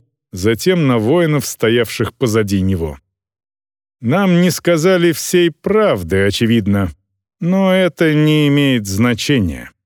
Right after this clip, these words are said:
Мы — заклятые кровью, и мы уже здесь.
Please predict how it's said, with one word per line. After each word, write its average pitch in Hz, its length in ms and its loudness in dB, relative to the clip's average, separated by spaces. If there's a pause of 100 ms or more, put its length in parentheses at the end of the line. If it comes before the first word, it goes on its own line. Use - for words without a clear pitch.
(680)
Мы — 139 540 0 (340)
заклятые 147 880 0
кровью, 117 580 0
и 143 260 2
мы 165 400 2
уже 143 580 0
здесь. 101 760 -4